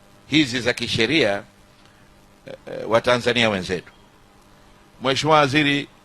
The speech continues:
wale walioko pale ni ushahidi kwamba hili jambo lina, lina mahitaji makubwa. Kwa hiyo, na mimi nawashukuru sana wote uliokuja nao, wataalamu wote wakiongozwa na kaimu katibu mkuu.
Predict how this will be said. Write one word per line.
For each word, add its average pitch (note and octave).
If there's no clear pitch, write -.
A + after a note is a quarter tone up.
wale D3+
walioko C3+
pale C#3
ni C3
ushahidi C3
kwamba A#2+
hili C3+
jambo C3+
lina, B2
lina A#2+
mahitaji A#2+
makubwa. G#2+
Kwa C3+
hiyo, D#3
na D3+
mimi D#3+
nawashukuru D3+
sana C#3
wote D3+
uliokuja B2
nao, A2+
wataalamu C3+
wote A#2+
wakiongozwa B2+
na B2+
kaimu C3
katibu A#2+
mkuu. A#2